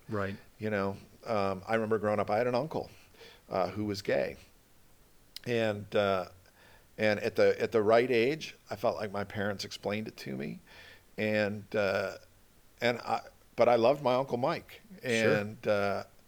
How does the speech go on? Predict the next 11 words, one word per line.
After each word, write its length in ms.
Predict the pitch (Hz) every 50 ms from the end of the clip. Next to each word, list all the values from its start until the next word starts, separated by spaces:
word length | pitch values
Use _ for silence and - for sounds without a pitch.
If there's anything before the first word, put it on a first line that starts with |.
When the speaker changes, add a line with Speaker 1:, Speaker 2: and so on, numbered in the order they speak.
| _ -
Speaker 2:
I 100 | - 110
really 760 | 107 104 101 104 104 110 117 123 123 123 123 117 117 117 -
enjoyed 460 | - 113 101 98 98 104 107 110 101
the 60 | 90 92
relationship 640 | 87 87 90 104 117 117 - - - - 120 - 107
I 120 | 101 98
had 200 | 101 117 120 143
with 160 | 160 160 160
him. 240 | - 82 87 180 185 - - - - - - -
I 120 | - -
was 280 | 98 104 101 90 - -